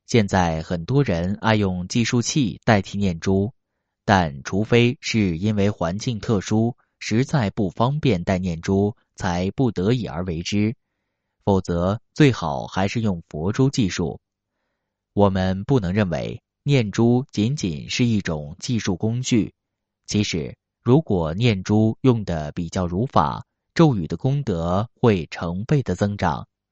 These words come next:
正规修本尊法期间，不能做任何事情的，即使讲经说法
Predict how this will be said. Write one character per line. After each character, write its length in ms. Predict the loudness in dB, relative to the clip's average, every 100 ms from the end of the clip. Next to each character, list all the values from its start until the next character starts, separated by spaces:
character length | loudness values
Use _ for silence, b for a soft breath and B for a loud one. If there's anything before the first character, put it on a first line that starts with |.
| _ _ _ _ _ _ 4
正 240 | 6 6
规 360 | 4 6 6 4
修 260 | 4 2 2
本 220 | 0 0
尊 200 | 0 0
法 180 | 0 -4
期 200 | -4 -2
间， 360 | 2 2 2 -4 _
不 140 | 2 4
能 340 | 2 -2 -2
做 200 | 2 2
任 180 | 2 0
何 200 | -2 -4
事 200 | 0 -2
情 220 | -2 -8
的， 240 | -6 -8 -12 _ _ _ _ _
即 180 | 2 4
使 360 | 2 0 0
讲 300 | 0 -2 -2
经 220 | -4 -2
说 220 | 2 4 4
法 360 | 4 4 0